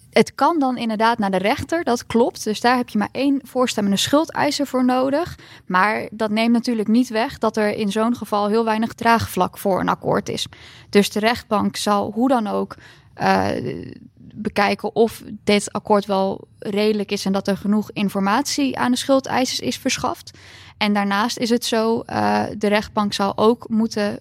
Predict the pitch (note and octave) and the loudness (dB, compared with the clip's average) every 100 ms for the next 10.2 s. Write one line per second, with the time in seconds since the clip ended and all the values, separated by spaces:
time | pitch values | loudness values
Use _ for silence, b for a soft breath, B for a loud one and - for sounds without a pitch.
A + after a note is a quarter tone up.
0 | - G#3 - A3 G#3+ G#3 G#3 G3+ G#3 G#3 | -6 -2 0 0 0 0 -2 0 0 0
1 | G3+ G#3+ G#3+ - B B - G#3 G#3+ G#3 | 2 2 0 -6 B B 0 2 2 -2
2 | - G#3+ G3+ G3+ - G3+ G3+ G3+ G3+ G#3+ | -2 0 0 -2 -4 -2 0 2 0 0
3 | G#3 G3+ G3+ F#3+ G3 - G3+ A3 G#3+ - | 0 0 0 0 0 2 2 2 -2 0
4 | G#3 A#3+ B B B B - G3+ G3+ G#3 | 0 -2 B B B B -4 2 2 4
5 | F#3+ G3+ - G#3 G#3 G#3 G3+ G3+ G3+ G3 | 2 2 0 0 2 2 0 0 0 -2
6 | - F#3+ F#3+ G3 G3 - F#3 G3 G#3 - | -2 -2 0 -2 -2 -4 -2 -2 -4 -4
7 | - G3+ G3 G3+ F#3+ - - G#3 - A#3 | 0 2 2 -2 -2 -4 -2 -2 0 2
8 | A#3 A3+ - A3+ A3 A3 - A3 G#3+ G#3+ | 2 0 -4 0 0 0 -2 -2 2 2
9 | A3 G#3+ G#3+ A3 A3 A3+ A3 A3+ - A3+ | 2 0 0 -2 -2 0 2 0 -2 -2
10 | G#3+ A3 | 0 0